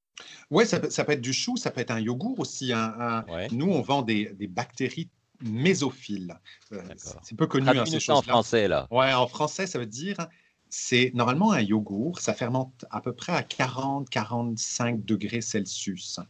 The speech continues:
Speaker 1: Ça, mésophile, ça veut dire que ça fermente à température pièce. Donc,
Speaker 2: Ah,
Speaker 1: on
Speaker 2: ok.
Speaker 1: peut faire un yogourt en prenant une pinte de lait,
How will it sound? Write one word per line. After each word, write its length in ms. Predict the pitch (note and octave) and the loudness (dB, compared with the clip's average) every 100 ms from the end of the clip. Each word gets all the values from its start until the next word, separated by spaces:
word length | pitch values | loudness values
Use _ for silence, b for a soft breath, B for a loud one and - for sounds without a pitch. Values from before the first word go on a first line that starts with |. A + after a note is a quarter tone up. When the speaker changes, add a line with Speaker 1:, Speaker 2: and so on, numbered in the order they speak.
| B B B B | B B B B
Speaker 1:
Ça, 260 | B - C#3 | B 2 4
mésophile, 720 | B2+ C3+ D#3+ D#3+ - E3 E3 | 6 6 6 4 2 -2 -2
ça 120 | - | 0
veut 60 | A2+ | -2
dire 120 | C3+ | -2
que 60 | - | -2
ça 100 | A#2 | 0
fermente 340 | B2 B2+ B2 | 0 0 0
à 100 | G#2+ | -2
température 500 | G#2+ G#2+ G#2+ G2+ A2+ | -2 -4 -4 -4 -8
pièce. 340 | - F#2 - - | -10 -10 -10 -8
Donc, 220 | F#2 F#2 G2+ | -8 -2 4
Speaker 2:
Ah, 160 | G2+ | 6
Speaker 1:
on 40 | F2 | 6
Speaker 2:
ok. 60 | |
Speaker 1:
peut 120 | A#3 | 4
faire 160 | A#3 E3 | 4 6
un 120 | C#3+ B2 | 6 6
yogourt 680 | B2+ C3 C3+ E3 G3+ F#3 G3+ - b b | 2 0 0 2 2 4 0 -2 b b
en 100 | A#2+ | 0
prenant 500 | - C#3 C3 C3 B2+ _ _ | 2 4 6 6 2 _ _
une 160 | A#2+ G#2+ | 0 2
pinte 260 | - G3 F3 | 6 6 6
de 80 | C#3+ | 6
lait, 300 | A#2+ C3 | 6 4